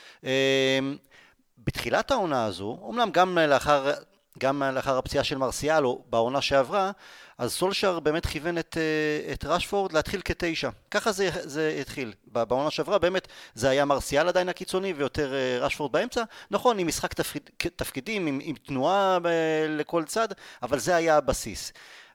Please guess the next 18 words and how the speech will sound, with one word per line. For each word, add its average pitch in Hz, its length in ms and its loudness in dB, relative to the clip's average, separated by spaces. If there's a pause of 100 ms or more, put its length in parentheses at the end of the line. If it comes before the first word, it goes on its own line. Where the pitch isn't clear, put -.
וכשמרסיאל 107 1500 0
נפצע 180 280 -4
בתחילת 165 440 -2
העונה, 147 360 0
אז 131 160 -6
רשפורד - 320 -4
חזר, 143 240 0 (260)
חזר 127 260 -2
להיות 143 200 -4
התשע, 165 360 -4 (260)
והוא 113 180 -6
מאוד 143 540 2
מאוד 117 260 -2
התקשה. 110 440 -4 (720)
אה, 117 640 0 (580)
וברגע 131 340 2
שמרסיאל 175 540 0
חזר, 120 440 -2